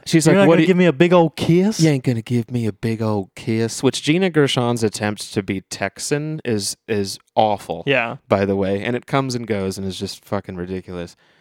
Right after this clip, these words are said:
Speaker 1: But anyways, she's like, "You ain't gonna give me a big old kiss?" So she leans in to give Gina Gershon the most awkward,
Speaker 2: Wettest
Speaker 1: disgusting,
Speaker 2: kiss. <laughs>
Speaker 1: wet kiss that I've ever seen.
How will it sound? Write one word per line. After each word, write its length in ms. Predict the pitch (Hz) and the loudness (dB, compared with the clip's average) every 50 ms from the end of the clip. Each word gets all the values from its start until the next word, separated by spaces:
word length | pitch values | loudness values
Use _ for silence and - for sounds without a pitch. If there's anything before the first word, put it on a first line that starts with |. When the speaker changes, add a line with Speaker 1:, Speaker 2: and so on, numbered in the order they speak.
| _ _ _ _ _ _ | _ _ _ _ _ _
Speaker 1:
But 100 | - 110 | 0 2
anyways, 580 | 120 135 135 123 117 107 104 104 101 98 - _ _ | 2 4 4 4 4 4 2 2 0 -2 -6 _ _
she's 240 | - - 120 101 | -8 -8 -4 -2
like, 140 | 104 101 101 | -2 -2 -2
"You 120 | 104 107 110 | -2 -2 -2
ain't 140 | 110 107 | -4 -4
gonna 220 | 101 117 110 107 104 | -4 -4 -4 -4 -4
give 180 | 101 113 110 | -4 -4 -4
me 120 | 107 110 107 | -2 -2 -4
a 60 | 101 | -4
big 220 | 101 117 113 107 | -2 -4 -4 -2
old 240 | 113 110 104 104 _ | -2 -4 -4 -4 _
kiss?" 580 | - - 113 120 120 120 120 - - - - _ _ _ _ _ _ _ _ _ _ _ _ _ _ | -6 -6 -4 -2 -2 -4 -4 -8 -12 -16 -16 _ _ _ _ _ _ _ _ _ _ _ _ _ _
So 120 | _ - 107 | _ -8 -6
she 200 | 101 - 117 110 | -4 -4 -4 -2
leans 360 | 117 127 135 139 143 135 123 | 0 0 0 -2 -2 -2 0
in 480 | 131 127 117 110 104 101 101 101 110 120 _ _ | 0 2 2 0 0 -2 -4 -8 -10 -14 _ _
to 140 | - - 110 | -6 -6 -6
give 240 | 95 117 110 107 107 | -2 -2 -4 -4 -2
Gina 260 | - 117 117 120 120 | -4 -4 -2 -2 -4
Gershon 760 | 113 - 123 117 110 - - 113 101 98 95 95 95 92 92 101 _ _ _ _ _ _ | -4 -2 -2 -2 -2 -2 -4 -4 -4 -4 -6 -8 -8 -10 -14 _ _ _ _ _ _ _
the 140 | 127 120 117 | -4 -4 -2
most 260 | 113 117 110 104 - - | 0 0 0 -2 -2 -4
awkward, 680 | - 107 117 127 127 - - 127 123 131 131 123 127 - _ _ _ 151 | -2 -2 -2 -2 -4 -4 -4 -2 0 0 -2 -4 -8 -18 _ _ _ -20
Speaker 2:
Wettest 400 | 143 120 127 135 135 131 139 135 | -6 -2 0 0 0 0 0 0
Speaker 1:
disgusting, 720 | 120 113 - - - 139 127 127 120 113 - 139 135 131 | 0 0 0 0 0 2 2 2 0 0 0 0 0 0
Speaker 2:
kiss. 120 | 123 113 | 0 2
<laughs> 0 | |
Speaker 1:
wet 300 | 110 117 117 120 - - - | 2 2 2 2 -2 -6 -10
kiss 500 | - - 117 101 98 95 - - - - _ _ _ _ _ _ _ _ _ _ | -2 -2 0 0 0 -4 -6 -8 -10 -12 _ _ _ _ _ _ _ _ _ _
that 100 | - 113 110 | 0 2 2
I've 120 | 107 104 | 4 4
ever 220 | 107 110 117 131 131 | 2 2 2 0 -2
seen. 440 | - - - 98 87 76 80 90 | -2 -4 -6 -6 -6 -8 -12 -14